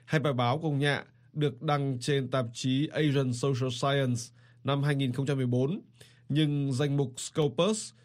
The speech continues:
cơ sở dữ liệu lớn nhất về tạp chí khoa học có uy tín, không công nhận đó là tạp chí khoa học và đã loại nó khỏi danh sách Scopus từ sau năm hai nghìn không trăm mười lăm. Báo cáo của giáo sư Dũng cũng lưu ý đến trình độ tiếng Anh không tốt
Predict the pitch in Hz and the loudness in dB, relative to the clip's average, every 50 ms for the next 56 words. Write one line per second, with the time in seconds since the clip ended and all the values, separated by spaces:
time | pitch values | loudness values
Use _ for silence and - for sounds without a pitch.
0 | _ _ _ - 156 156 - 156 131 113 135 147 165 165 - - 143 135 135 151 | _ _ _ -2 0 2 2 2 2 2 2 2 0 0 0 0 0 0 0 0
1 | 196 233 226 - - 123 123 123 135 131 127 123 117 120 131 131 123 123 - - | 0 0 -2 -4 -8 -6 -4 0 0 2 2 0 0 0 0 -2 -2 -2 -8 -8
2 | - 131 131 139 156 - 180 147 123 123 - 123 127 143 143 120 - 135 131 131 | -4 -2 0 0 0 0 0 -2 -2 -2 -4 -2 -2 -2 -2 0 0 0 0 0
3 | 165 208 - - - - - - - - - 190 170 160 - 170 156 147 151 151 | -2 -4 -6 -10 -16 -20 -20 -20 -8 -2 0 0 0 0 0 0 0 2 0 0
4 | 139 - - - 127 127 123 127 147 165 151 - - - 120 117 - - 131 131 | -2 -4 -8 -6 -2 0 2 2 2 0 0 0 0 -2 -2 -2 -4 -4 -2 -2
5 | - - 165 139 131 120 120 - - - 113 113 123 123 120 120 117 113 92 110 | -2 0 0 0 0 0 -2 -8 -14 -12 -8 -4 0 0 0 0 0 0 0 0
6 | 143 156 156 101 85 123 120 113 117 127 151 - - - 143 117 110 104 127 127 | 0 0 0 0 0 0 0 0 0 0 -2 -4 -4 -2 -2 -2 0 0 -2 -2
7 | 123 123 170 170 - - - - - - 139 135 123 123 151 156 180 190 - - | -2 -2 -4 -4 -6 -8 -14 -10 -4 -2 -2 -2 -2 -2 -2 -2 -2 -2 -4 -8
8 | - - - _ - - - 139 135 127 123 - 151 139 139 135 135 135 131 127 | -16 -20 -20 _ -18 -8 -4 -2 -2 -2 0 0 0 0 0 0 0 0 0 0
9 | 135 131 127 127 120 117 - 127 123 135 123 120 117 123 131 123 117 - - - | 0 2 2 0 0 -2 -2 -4 -2 0 0 2 2 2 2 0 -2 -4 -8 -16
10 | - - - _ - - - - - - - - - - - - 143 160 160 - | -20 -20 -20 _ -20 -20 -20 -20 -20 -20 -20 -20 -20 -12 -4 0 0 0 2 2
11 | 151 139 147 175 196 196 - 180 151 127 120 117 123 123 139 - 147 131 147 151 | 2 2 2 2 0 0 0 0 2 2 2 2 0 0 0 0 0 0 0 -2
12 | 190 226 240 240 - - 160 151 156 196 165 151 156 151 139 139 135 135 147 175 | -2 -2 -4 -6 -4 -4 -2 -2 0 0 0 2 2 2 2 2 2 2 0 0
13 | 202 160 147 151 147 165 160 - 175 147 131 123 107 101 135 123 123 139 139 127 | 0 0 0 -2 -2 -2 -2 -2 -2 0 0 0 0 0 -2 0 0 0 0 0
14 | 123 - 139 127 123 170 202 | -2 -2 -4 -2 -2 -2 -2